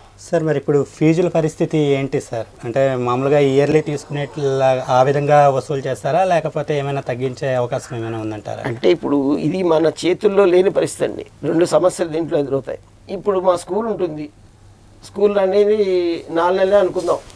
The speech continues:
Speaker 1: మ్మ్.
Speaker 2: మిగతా ఎనిమిది నెలలు నడవదు. ఎనిమిది నెలల ఆదాయం ఎక్కడి నుంచి వస్తుంది మాకు?
Speaker 1: ఓకే.
Speaker 2: ఎనిమిది నెలల ఆ-, అలాగే మన ఒక పక్క అందరికీ మీరు అన్ని facilities provide చేయాలి, అన్నీ చేయాలంటారు. దాని మీద లోన్స్ ఏవో చేస్తాం.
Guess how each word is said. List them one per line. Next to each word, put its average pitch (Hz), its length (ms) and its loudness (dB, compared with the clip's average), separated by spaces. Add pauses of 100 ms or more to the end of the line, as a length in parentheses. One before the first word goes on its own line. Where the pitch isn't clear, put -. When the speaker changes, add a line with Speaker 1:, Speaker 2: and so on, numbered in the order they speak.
Speaker 1:
మ్మ్. 113 300 -14 (640)
Speaker 2:
మిగతా 208 240 0
ఎనిమిది 202 320 2
నెలలు 190 240 6
నడవదు. 185 440 2 (260)
ఎనిమిది 208 300 2
నెలల 208 160 4
ఆదాయం 226 320 2
ఎక్కడి - 180 -10
నుంచి 247 120 -6
వస్తుంది 233 240 -10
మాకు? 214 260 -12 (520)
Speaker 1:
ఓకే. 117 320 -20 (720)
Speaker 2:
ఎనిమిది 151 280 0
నెలల 202 360 2 (420)
ఆ-, 202 40 6
అలాగే 233 440 4
మన 214 160 0
ఒక 208 200 4
పక్క 208 200 0 (420)
అందరికీ 214 400 -2
మీరు 214 240 4
అన్ని 202 180 2
facilities 202 600 -4
provide 202 380 0
చేయాలి, 202 220 2
అన్నీ 196 320 2
చేయాలంటారు. 165 640 0 (280)
దాని 214 240 0
మీద 220 140 0
లోన్స్ 202 380 2
ఏవో 208 180 0
చేస్తాం. 160 480 -2